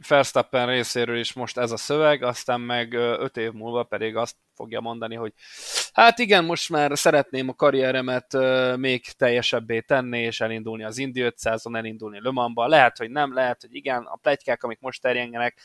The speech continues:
azok alapján azt is lehetne hírezte-, vagy azok a hírek járják be a sajtót, hogy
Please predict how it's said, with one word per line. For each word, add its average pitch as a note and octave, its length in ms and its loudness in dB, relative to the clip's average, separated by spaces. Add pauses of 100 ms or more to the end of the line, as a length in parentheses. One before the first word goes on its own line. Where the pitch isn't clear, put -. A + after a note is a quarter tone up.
(300)
azok A#2 240 -6
alapján A#2+ 380 2
azt C3 240 0
is - 140 -8
lehetne A#2+ 360 2
hírezte-, A#2 520 -4
vagy A#2+ 160 -2
azok B2+ 260 -2
a B2+ 40 -2
hírek A#2 320 -4
járják A2+ 360 2
be A#2+ 120 0
a A2+ 60 2
sajtót, A#2 460 -6
hogy A2+ 260 -8